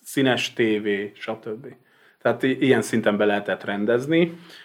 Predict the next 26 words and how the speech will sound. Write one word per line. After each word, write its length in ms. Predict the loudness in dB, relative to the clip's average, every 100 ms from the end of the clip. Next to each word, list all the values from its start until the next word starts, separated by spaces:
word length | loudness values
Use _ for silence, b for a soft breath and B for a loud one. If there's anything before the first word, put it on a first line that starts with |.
| B
ugye 240 | 0 4 6
lehet 240 | 4 2
üt-, 240 | -4 -6 -2
lehetett 400 | 2 2 0 -4
üzletelni 500 | -2 0 0 0 0
a 40 |
nagykorúakkal, 880 | 0 -2 -2 -2 0 0 -2 -2 -2
és 180 | 0 -4
az 120 | 2
őrök 280 | 2 2 0
nem 160 | -2 -2
szóltak 540 | -2 -2 -2 -6 -2
érte. 420 | -2 -2 -6 -8 B B -6
Tehát 200 | 2 4
nem 100 | 6
volt 260 | 4 2
az, 200 | 0 -2
hogy, 300 | 0 0 2 -2
hogy 200 | -2 2
jönnek, 380 | 4 4 0 -2
és 160 | -2
akkor 320 | -4 -2 -4
kiszedték 580 | -2 -6 -6 -6 -6 -6
volna 240 | -6 -8 -10
a 60 |
cuccokat, 640 | -12 -14 -12 -8 -8 -10